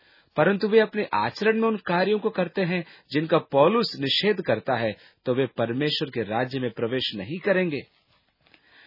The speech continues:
सूची लिखने का कारण यह है कि उनकी इन बातों के कारण परमेश्वर का क्रोध पृथ्वी पर आने वाला है और वो उसके अनुग्रह पर झूठा विश्वास न रखे। इज़राइल ने यही गंभीर भूल की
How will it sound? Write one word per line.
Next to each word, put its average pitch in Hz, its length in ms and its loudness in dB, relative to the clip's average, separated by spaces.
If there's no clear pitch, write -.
सूची 175 460 0
लिखने 151 320 -2
का 143 100 0
कारण 120 400 2
यह 123 160 0
है 76 280 -12
कि 131 80 -4
उनकी 139 400 -2
इन 117 140 -2
बातों 120 380 -2
के 127 120 -2
कारण 120 360 -2
परमेश्वर 120 640 -2
का 127 140 -2
क्रोध 120 560 -2
पृथ्वी 151 300 -4
पर 120 180 -2
आने 104 280 -4
वाला 131 240 4
है 92 280 -10
और 143 160 4
वो - 80 0
उसके - 360 -4
अनुग्रह 165 560 0
पर 143 240 -8
झूठा 160 500 0
विश्वास 131 540 -2
न 95 60 -8
रखे। - 460 -8
इज़राइल 143 540 0
ने 202 100 -2
यही 165 380 0
गंभीर 139 580 0
भूल 151 380 -2
की 82 320 -12